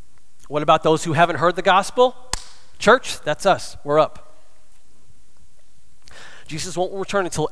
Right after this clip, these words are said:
everyone who's supposed to have heard the gospel hears it, because He is desiring no one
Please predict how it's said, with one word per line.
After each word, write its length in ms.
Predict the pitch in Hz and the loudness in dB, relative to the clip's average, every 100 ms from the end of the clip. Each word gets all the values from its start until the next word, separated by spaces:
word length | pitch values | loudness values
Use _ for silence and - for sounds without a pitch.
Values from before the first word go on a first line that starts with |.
| - | 2
everyone 680 | 214 247 269 233 202 180 | 2 2 -2 -2 0 0
who's 220 | 156 202 | 0 -6
supposed 560 | - 202 - 220 277 - | -2 -4 4 6 6 2
to 40 | 285 | 0
have 100 | 214 | 4
heard 200 | 247 233 | 4 4
the 80 | |
gospel 580 | 214 226 226 - 226 220 - - - | 4 6 6 4 -2 -2 -4 -10 -8
hears 300 | - 214 180 | 2 4 4
it, 220 | 143 - - - - - - - - - | 0 -8 -10 -10 -10 -10 -10 -10 -10 -10
because 280 | - - 196 | 0 4 4
He 140 | - 311 | 4 2
is 80 | |
desiring 540 | 262 202 214 226 214 196 | 2 4 6 6 4 4
no 240 | 254 349 | 6 6
one 480 | 330 208 147 156 220 | 4 2 2 0 -6